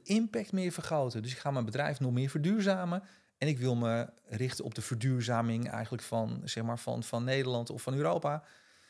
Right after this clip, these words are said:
Ehm, je kunt ook zeggen, "Nee, maar met die extra winst gaan we ons veel meer richten op inclusiviteit.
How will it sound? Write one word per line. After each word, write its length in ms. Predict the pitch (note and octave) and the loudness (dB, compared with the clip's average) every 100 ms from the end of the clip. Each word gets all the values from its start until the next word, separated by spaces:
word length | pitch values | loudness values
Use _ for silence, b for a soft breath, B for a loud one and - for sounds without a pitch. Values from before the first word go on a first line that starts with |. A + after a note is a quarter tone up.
| b _ | b _
Ehm, 520 | C3 B2+ B2+ C3 C3 - | 6 8 6 4 0 0
je 160 | C3 | -2
kunt 200 | C3+ D3+ | 2 2
ook 80 | C#3 | 2
zeggen, 240 | - B2+ | 0 2
"Nee, 200 | B2+ C3 | 2 4
maar 220 | A#2+ A#2 - A#2+ - _ | 4 2 -2 -12 -16 _
met 260 | B2 C#3 C3+ | -2 0 2
die 260 | C3 - _ _ - | -2 -2 _ _ 0
extra 320 | D#3+ - A#2+ | 2 4 4
winst 460 | D#3 B2+ - - - - | 6 4 2 -6 -14 -6
gaan 220 | - C3 | 0 2
we 60 | A#2+ | 2
ons 140 | C3 | 2
veel 180 | D#3 D3+ | 2 2
meer 100 | B2 | 2
richten 280 | C3 - - | 0 -2 -8
op 140 | - | -4
inclusiviteit. 960 | C#3+ D3 C#3+ - F3 F#3+ - - E3+ | 0 2 2 0 -2 0 -2 -2 -4